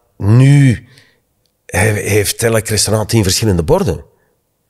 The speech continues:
Daar was één serie, zoals dat wij thuis hadden, hè? Dessertbordje, koffietasken en dingen, zoals in Comme Chez Soi ook. Maar het zat echt in die gerechten. En,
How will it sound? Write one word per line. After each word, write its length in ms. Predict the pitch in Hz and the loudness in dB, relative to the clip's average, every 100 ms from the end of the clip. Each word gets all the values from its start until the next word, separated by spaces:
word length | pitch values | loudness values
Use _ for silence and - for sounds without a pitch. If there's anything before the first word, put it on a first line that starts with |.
| _ _ | _ _
Daar 240 | - 85 | -8 -8
was 240 | 80 80 - | -6 -8 -6
één 260 | 101 104 92 | -2 0 0
serie, 380 | - 85 147 220 | -2 -2 -2 -2
zoals 260 | 95 90 | -2 0
dat 100 | 85 | 0
wij 100 | 82 | -2
thuis 300 | - 123 202 | -2 -2 0
hadden, 180 | 180 120 | 0 0
hè? 120 | 190 | 0
Dessertbordje, 600 | 180 107 151 - 185 - | 0 -2 -2 -2 -4 -4
koffietasken 640 | 151 160 175 185 185 - 139 | -4 -4 -4 -4 -4 0 0
en 160 | 117 | 0
dingen, 200 | 151 262 | -2 -4
zoals 260 | - 143 123 | 0 0 0
in 120 | 185 | -2
Comme 200 | 214 180 | 0 0
Chez 200 | - 156 | -2 -4
Soi 160 | - - | -4 -2
ook. 320 | - 392 - - - - - - - - _ - | 0 -2 -4 -18 -14 -12 -12 -14 -18 -20 _ -4
Maar 160 | 135 | 0
het 100 | 139 - | 0 0
zat 200 | 139 - | -4 -2
echt 180 | 180 | -2
in 100 | 165 | 0
die 100 | 143 | 2
gerechten. 400 | 110 175 - 98 - - - | 2 0 -2 -6 -6 -20 -4
En, 280 | 131 131 | 0 0